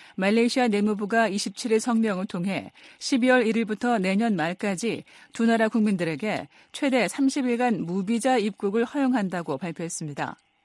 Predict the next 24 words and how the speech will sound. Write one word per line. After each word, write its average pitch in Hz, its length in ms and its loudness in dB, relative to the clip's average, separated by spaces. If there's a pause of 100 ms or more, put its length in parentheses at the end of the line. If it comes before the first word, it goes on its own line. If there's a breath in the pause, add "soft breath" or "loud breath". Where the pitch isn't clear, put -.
(380 loud breath)
중국과 254 540 2
인도는 226 520 4
말레이시아에서 220 920 2
각각 220 380 -2
네 175 260 -2
번째와 220 560 0
다섯 208 360 -8
번째로 202 520 -2
많은 180 480 -2
관광객이 214 580 -2
방문하는 202 540 -4
나라들입니다. 156 760 -8 (840 loud breath)
말레이시아 240 500 2
정부 220 280 0
자료에 190 280 -4
따르면 160 560 -6 (260 loud breath)
올 208 180 6
상반기 233 760 2
중국에서 220 640 -2
약 151 160 -4
오십만 208 540 0
명, 131 240 -4 (320 loud breath)
인도에서 226 680 2
약 147 140 -4